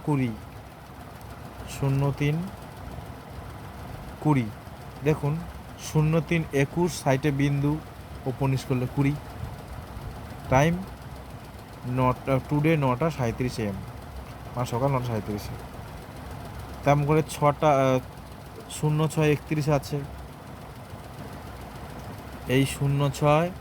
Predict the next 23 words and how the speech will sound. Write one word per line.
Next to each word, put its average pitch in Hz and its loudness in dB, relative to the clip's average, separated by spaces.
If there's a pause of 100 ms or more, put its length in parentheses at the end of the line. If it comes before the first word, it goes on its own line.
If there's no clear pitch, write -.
(420)
এই 123 2
দেখুন 127 2
বত্রিশ, 135 2
শূন্য 123 0
ছয় 131 2
বত্রিশ 123 0
ওপেনিশ 117 0
করলে 147 2 (500)
একত্রিশে 127 -2
চলে 110 2
আসে। 104 -2 (2750)
শূন্য 156 6
সাত 160 6 (100)
পঁয়ত্রিশ, 113 2 (1300)
শূন্য 147 4
সাত, 147 6 (760)
দেখুন 147 4 (680)
ওপরে 139 4 (520)
শূন্য 139 2
সাত 147 2
তেত্রিশ 160 2
আর 147 6
একটা 127 0